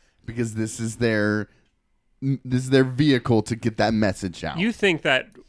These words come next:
Speaker 2: we've had decades of alien activity
Speaker 1: Yes.
Speaker 2: and the United States government
Speaker 1: Yes.
Speaker 2: has been able to keep that from leaking?
Speaker 1: No.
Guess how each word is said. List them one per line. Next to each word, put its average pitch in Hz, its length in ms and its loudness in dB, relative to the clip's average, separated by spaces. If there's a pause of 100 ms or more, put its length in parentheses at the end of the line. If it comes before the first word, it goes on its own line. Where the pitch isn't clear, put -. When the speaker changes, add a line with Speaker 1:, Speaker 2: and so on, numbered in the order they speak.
(160)
Speaker 2:
we've 151 220 -2
had 143 340 0
decades 143 680 -2
of 120 340 -4
alien 160 360 2
activity 110 680 -6 (200)
Speaker 1:
Yes. 135 460 -2
Speaker 2:
and 143 540 4 (160)
the 135 100 -10
United 156 260 0
States 165 300 -2 (140)
government 147 380 4
Speaker 1:
Yes. 143 200 8
Speaker 2:
has 139 140 2
been 143 160 2
able 135 200 2
to 131 80 -2
keep 147 300 -6
that 135 180 0
from 127 180 -8
leaking? 107 420 -4
Speaker 1:
No. 120 440 4